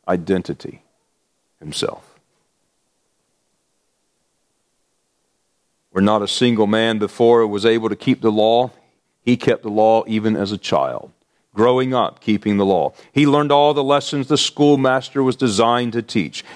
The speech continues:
In fact, he was the star student of this schoolmaster. He never got reprimanded by the law. He never found shortcoming of the law. The law could never sentence him for any failings.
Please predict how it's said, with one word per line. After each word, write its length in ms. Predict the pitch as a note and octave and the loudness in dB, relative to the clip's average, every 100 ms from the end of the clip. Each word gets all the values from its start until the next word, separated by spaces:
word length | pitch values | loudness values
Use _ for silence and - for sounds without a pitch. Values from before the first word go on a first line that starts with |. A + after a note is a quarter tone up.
| - | -4
In 120 | A#2+ | -2
fact, 300 | C#3+ C#3+ C#3+ | 0 -2 -2
he 160 | D3 D3 | -2 0
was 220 | D3 C3 | 0 2
the 100 | D3+ | 0
star 440 | - - D3 D3 | 0 2 4 4
student 640 | D3+ - F#3+ G#3+ F3+ - - - - | -2 0 2 4 2 -2 -20 -20 -4
of 220 | B2 B2 | 0 0
this 160 | A#2 A#2 | 0 -2
schoolmaster. 840 | - - B2 A2+ A#2 A#2 - A#2 - - | -2 0 2 2 0 -2 -4 -6 -6 0
He 140 | E3 | 2
never 320 | D3 G3 B3 | 4 2 2
got 260 | F#3 D3+ A#2 | 0 0 2
reprimanded 720 | C#3+ C#3 C3 B2 B2+ A#2 G2 | 0 0 -2 0 0 -2 0
by 180 | A2+ A2 | 0 0
the 120 | G#2 | -2
law. 300 | G2 G#2 A#2+ - - | 0 2 0 -4 -4
He 160 | D#3+ D#3+ | 0 2
never 380 | C#3+ A3 B3+ A3+ | 2 2 0 -2
found 440 | - D#3 D3 C3+ - - | 0 0 0 -4 -16 -8
shortcoming 880 | - D3+ C#3+ C#3+ - C3 B2+ B2 | 0 4 4 2 -2 -2 0 -2
of 160 | B2 A2+ | -2 0
the 100 | A#2 | 0
law. 480 | G#2 G#2 B2+ F#3+ - _ _ - | 2 4 4 2 -4 _ _ -2
The 80 | D3+ | 0
law 320 | D3 D#3+ G#3 | 4 4 4
could 180 | F#3+ C#3+ | 0 0
never 240 | G#3+ B3+ | 0 0
sentence 540 | - A#3 G3+ F#3+ B2+ - | -2 -2 0 -2 -2 0
him 220 | D3+ E3+ | 0 -2
for 260 | - D3+ - | -2 -2 0
any 240 | F3+ A3+ | 0 0
failings. 1160 | - - A#3 A#3+ D3+ G2+ E2+ - - - - | -4 2 2 2 0 -4 -8 -6 -6 -6 -6